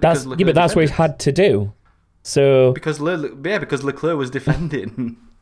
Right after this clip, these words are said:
Speaker 2: <laughs>
Speaker 1: That's not defending, though. That's just blocking someone. <laughs> I, I think the, the whole point is as well, though, that it does tie into the next thing because they're racing as though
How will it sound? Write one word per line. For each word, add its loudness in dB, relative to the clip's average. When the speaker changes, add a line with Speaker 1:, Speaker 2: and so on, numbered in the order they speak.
Speaker 2:
<laughs> -18
Speaker 1:
That's 2
not 0
defending, 0
though. 2
That's 2
just -4
blocking -4
someone. 0
<laughs> -20
I, 0
I 0
think 0
the, 2
the 4
whole 4
point 0
is 2
as 0
well, 2
though, 0
that 0
it -4
does 2
tie 2
into 0
the 0
next -2
thing 0
because -2
they're 4
racing 2
as 0
though 2